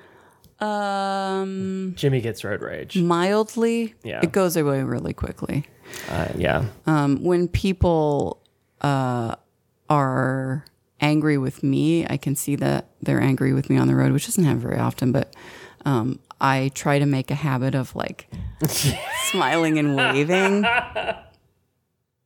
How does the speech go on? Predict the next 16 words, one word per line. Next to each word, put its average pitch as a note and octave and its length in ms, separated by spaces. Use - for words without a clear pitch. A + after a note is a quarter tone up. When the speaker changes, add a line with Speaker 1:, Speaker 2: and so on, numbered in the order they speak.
Speaker 1:
Um, C#3 580
uh, C#3+ 260
sometimes, E3+ 680
like, C#3 240
one C#3+ 200
time D3 420
at C#3 140
a C3+ 100
drive-through, C#3+ 840
um, B2+ 580
<laughs> - 680
this D3+ 300
woman D3+ 400
felt C#3+ 280
like C3 280
I B2+ 480